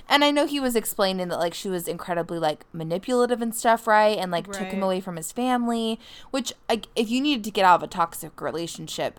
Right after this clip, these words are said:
Speaker 1: by all means. But I
Speaker 2: Mm-hmm.
Speaker 1: just, I feel like I hear about it so often, and a lot of it has to do with,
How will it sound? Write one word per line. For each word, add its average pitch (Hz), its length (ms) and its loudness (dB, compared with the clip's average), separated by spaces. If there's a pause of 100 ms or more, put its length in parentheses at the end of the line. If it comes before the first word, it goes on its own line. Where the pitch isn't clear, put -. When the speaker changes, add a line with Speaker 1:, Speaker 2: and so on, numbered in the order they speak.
Speaker 1:
by 170 220 6
all 156 160 2
means. 175 640 -6 (200)
But 220 280 -2
I - 40 2
Speaker 2:
Mm-hmm. 262 100 6
Speaker 1:
just, 285 260 -4 (100)
I 214 100 0
feel 240 180 -6
like 349 180 0
I 226 80 0
hear 196 260 -4
about 196 260 4
it - 120 -6
so 175 220 -2
often, 131 600 -4
and 170 160 -8
a 185 80 0
lot 180 220 2
of 247 80 -4
it - 80 -2
has 190 300 -6
to 196 100 -10
do 147 240 -8
with, 156 320 -6